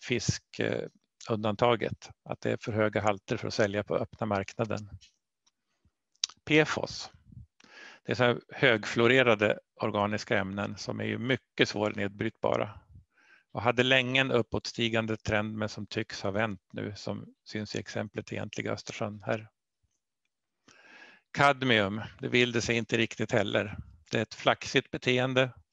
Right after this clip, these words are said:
och den är känd för att vara rörlig <clears throat> och förändras med olika förhållanden i vattenmassan.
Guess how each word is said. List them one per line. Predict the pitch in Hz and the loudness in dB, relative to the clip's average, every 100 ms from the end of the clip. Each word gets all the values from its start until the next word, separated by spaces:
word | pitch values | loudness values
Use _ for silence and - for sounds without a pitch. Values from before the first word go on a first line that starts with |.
| _ | _
och | - | -2
den | 127 131 | 0 0
är | |
känd | - 131 127 | 0 0 0
för | 127 | 0
att | 110 | 2
vara | 107 110 | 4 4
rörlig | 107 104 110 104 107 101 _ - - - | 4 4 2 -2 -4 -14 _ -20 -20 -20
<clears throat> | - _ - 180 139 | -20 _ 2 2 4
och | 123 | 2
förändras | 123 107 110 104 117 | 2 2 2 0 0
med | 110 | 0
olika | 104 107 - 104 - _ - - | 0 0 2 2 0 _ -20 -6
förhållanden | - 110 113 110 113 113 | 0 2 2 2 0 -2
i | |
vattenmassan. | 117 - 123 120 110 - | -2 -4 -4 -6 -6 -8